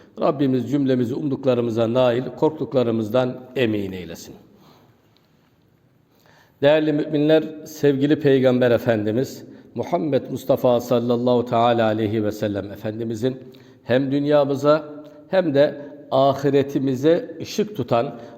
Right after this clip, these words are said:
o güzel hadis-i şeriflerini inşallah kaldığımız yerden hep birlikte tefekkür etmeye devam ediyoruz. Okuduğumuz bölüm hasta ziyareti. İslam bir adab dinidir.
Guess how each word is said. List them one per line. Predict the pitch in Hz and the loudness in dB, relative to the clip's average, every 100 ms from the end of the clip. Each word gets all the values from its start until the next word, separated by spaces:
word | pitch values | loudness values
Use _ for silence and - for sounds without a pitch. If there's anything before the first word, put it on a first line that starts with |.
| - | -2
o | 185 | 0
güzel | 131 147 156 | 2 2 2
hadis-i | 131 123 123 120 | 2 0 0 0
şeriflerini | 120 107 - 107 117 | -4 -4 -4 -6 -4
inşallah | 165 131 110 104 135 - - - | -6 -4 -4 0 -2 -2 -18 -14
kaldığımız | - 139 139 143 156 139 | 0 0 4 2 2 2
yerden | 123 117 117 | 2 2 0
hep | 113 156 | -2 -2
birlikte | 135 104 107 - | -2 -2 -4 -4
tefekkür | 143 127 120 113 | -4 -4 -2 -2
etmeye | - 104 113 180 - - - | -4 -4 -4 -6 -10 -10 0
devam | 127 107 87 | 2 2 -2
ediyoruz. | 80 71 - - - - _ _ _ - - _ - | -8 -14 -18 -20 -20 -20 _ _ _ -20 -20 _ -2
Okuduğumuz | 160 160 165 180 180 180 131 139 131 | 0 2 4 6 6 4 0 -2 2
bölüm | 170 139 175 208 - - - - - - _ | 4 4 2 -2 -10 -16 -20 -20 -20 -20 _
hasta | - 180 - 190 | -6 -4 2 2
ziyareti. | 131 131 110 95 - - - - - _ _ _ _ _ _ _ _ _ _ _ _ _ _ _ _ _ _ _ _ - | 4 2 2 0 -10 -14 -16 -20 -20 _ _ _ _ _ _ _ _ _ _ _ _ _ _ _ _ _ _ _ _ -8
İslam | 165 - 185 190 190 - - - - - _ _ _ _ - | -8 0 2 2 0 -10 -14 -20 -20 -20 _ _ _ _ 0
bir | 180 185 | 0 2
adab | 160 160 156 160 - | 2 2 4 2 2
dinidir. | 131 117 117 131 | 0 2 0 -2